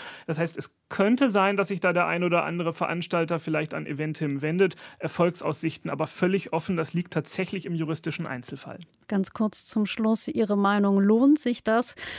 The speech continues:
Speaker 2: um diese Euros sozusagen so ein, ja, wie soll man sagen, so ein juristisches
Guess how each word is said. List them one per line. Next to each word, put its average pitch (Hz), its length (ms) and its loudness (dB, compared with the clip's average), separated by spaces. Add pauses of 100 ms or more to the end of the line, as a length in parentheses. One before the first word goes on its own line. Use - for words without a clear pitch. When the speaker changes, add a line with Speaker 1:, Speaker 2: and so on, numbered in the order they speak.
(200)
Speaker 2:
um 214 160 4
diese 220 680 6
Euros 208 720 2
sozusagen 202 400 2
so 208 100 2
ein, 202 640 4
ja, 185 120 2
wie 190 40 2
soll 196 100 2
man 196 80 4
sagen, 202 160 6
so 202 80 6
ein 208 120 8
juristisches 214 580 4